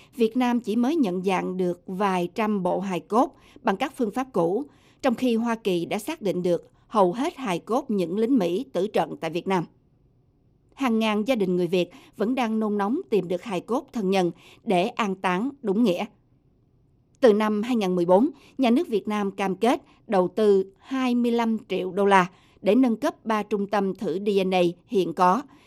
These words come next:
nhằm tăng tốc công tác xác minh nhân thân những người đã nằm xuống. Với dự án vừa kể, các chuyên gia Việt Đức sẽ dùng bộ dụng cụ khoa gen do Đức sản xuất để lấy được càng nhiều mẫu gen D N A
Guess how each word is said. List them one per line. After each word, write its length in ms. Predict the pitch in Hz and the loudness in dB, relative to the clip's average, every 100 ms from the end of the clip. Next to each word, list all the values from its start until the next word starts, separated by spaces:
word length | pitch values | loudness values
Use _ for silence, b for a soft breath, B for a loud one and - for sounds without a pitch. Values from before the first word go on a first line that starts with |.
| B - | B -2
nhằm 280 | 240 208 196 | 0 2 0
tăng 200 | 254 233 | -4 -4
tốc 180 | 302 - | -6 -4
công 180 | 233 208 | -6 -2
tác 280 | 233 285 | -4 -4
xác 240 | - 311 254 | -6 -8 -2
minh 260 | 220 196 | -2 0
nhân 240 | 202 196 190 | -2 -2 -2
thân 280 | 214 180 175 - | -2 -4 -4 -4
những 280 | 185 190 | -4 0
người 220 | 233 175 165 | 0 0 -2
đã 140 | 175 | -4
nằm 180 | 202 175 | -4 -4
xuống. 320 | - 180 233 - _ _ _ _ _ _ _ _ _ _ | -2 0 0 -4 _ _ _ _ _ _ _ _ _ _
Với 280 | 226 247 370 | 0 2 2
dự 140 | 214 185 | 0 0
án 280 | 165 226 285 | 0 -2 -2
vừa 140 | 185 | -2
kể, 320 | - 175 170 - _ _ _ | 2 0 0 -6 _ _ _
các 180 | 285 330 | -4 -2
chuyên 200 | 262 214 | -4 -2
gia 240 | 196 202 185 | 2 2 2
Việt 240 | 165 175 | -2 0
Đức 140 | 247 - B B B | 0 0 B B B
sẽ 120 | 247 | -4
dùng 320 | 233 214 185 | 2 2 2
bộ 100 | 175 | 0
dụng 240 | 175 175 180 | 0 0 -2
cụ 300 | - 170 170 | -2 -2 -2
khoa 220 | - 208 160 | 0 0 0
gen 300 | 202 185 175 | 0 0 0
do 120 | 185 | -2
Đức 160 | 185 240 - | 0 -2 -2
sản 280 | - 165 | -8 -6
xuất 260 | 185 277 294 b b b | -2 0 -2 b b b
để 140 | - 220 | 0 2
lấy 200 | 269 370 | 2 0
được 360 | 220 185 - | 0 -2 -2
càng 320 | 214 196 185 | -4 -2 0
nhiều 320 | 190 180 180 175 | 2 2 2 0
mẫu 260 | 170 196 220 | -2 -4 0
gen 320 | 233 196 180 - | 2 4 0 -4
D 60 | 214 202 | -2 0
N 40 | 190 | 2
A 120 | 185 | 0